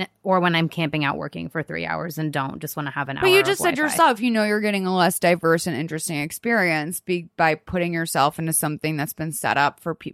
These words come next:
Speaker 2: people who are wealthy to be in.
Speaker 1: It's a system. It's the same reason why I would rather stay at, like, a mid-price hotel in Paris than stay at the Four Seasons. Like, would the Four Seasons be amazing? Of course it would be. Would I stay there for a couple nights? Sure.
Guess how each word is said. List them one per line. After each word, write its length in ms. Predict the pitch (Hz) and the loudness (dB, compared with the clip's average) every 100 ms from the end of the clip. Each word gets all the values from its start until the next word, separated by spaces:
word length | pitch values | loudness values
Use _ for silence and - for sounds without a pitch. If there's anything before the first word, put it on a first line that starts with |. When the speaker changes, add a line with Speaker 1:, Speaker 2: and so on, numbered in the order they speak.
| _ | _
Speaker 2:
people 320 | 165 156 156 | -10 -6 -4
who 80 | 160 | -2
are 160 | 156 143 | 0 4
wealthy 520 | 139 127 - 143 135 | 4 4 2 0 0
to 520 | - 160 139 135 147 180 _ _ _ _ | -2 0 0 0 -4 -8 _ _ _ _
be 160 | 262 294 | 2 2
in. 320 | 139 151 196 - | 2 -4 -12 -14
Speaker 1:
It's 140 | 233 247 | -6 -2
a 80 | |
system. 560 | 226 294 - 170 151 139 | 0 0 0 0 0 -2
It's 160 | 185 - | -4 -4
the 80 | |
same 240 | 214 220 214 | -2 0 0
reason 240 | 208 196 | 0 0
why 180 | 180 170 | 4 4
I 40 | |
would 100 | 175 | 4
rather 260 | 160 156 170 | 2 2 2
stay 200 | - 170 | -2 0
at, 100 | 165 | 0
like, 200 | 156 160 | -2 -2
a 80 | 160 | -4
mid-price 440 | 156 147 156 143 | -4 0 0 0
hotel 480 | 156 147 147 143 143 | 0 0 4 4 4
in 160 | 143 139 | 0 0
Paris 420 | 147 143 156 156 | 0 2 2 0
than 220 | 160 151 | -2 -2
stay 180 | - 156 | 0 0
at 100 | 139 | 0
the 60 | |
Four 220 | 143 143 135 | -2 -2 0
Seasons. 320 | 170 143 143 | 0 0 0
Like, 80 | 151 | 2
would 120 | 151 | 0
the 60 | 147 | 0
Four 200 | 160 147 | 0 0
Seasons 320 | 156 143 143 | 0 -2 0
be 100 | 160 | 0
amazing? 480 | 156 156 185 196 196 | 2 2 4 4 4
Of 240 | 175 160 | 2 0
course 320 | - 156 127 | 0 -2 -2
it 120 | 143 143 | -4 -4
would 180 | 135 | -6
be. 320 | 139 135 131 - _ _ - | -6 -8 -10 -14 _ _ 0
Would 100 | 160 | 2
I 100 | 151 | 4
stay 140 | 160 | 2
there 120 | 156 | 2
for 100 | 147 | 2
a 60 | 160 | 0
couple 220 | 160 156 | 0 0
nights? 400 | 156 156 160 - - _ _ _ _ | 0 0 -2 -6 -18 _ _ _ _
Sure. 480 | - - 139 131 - | -12 -6 -6 -6 -10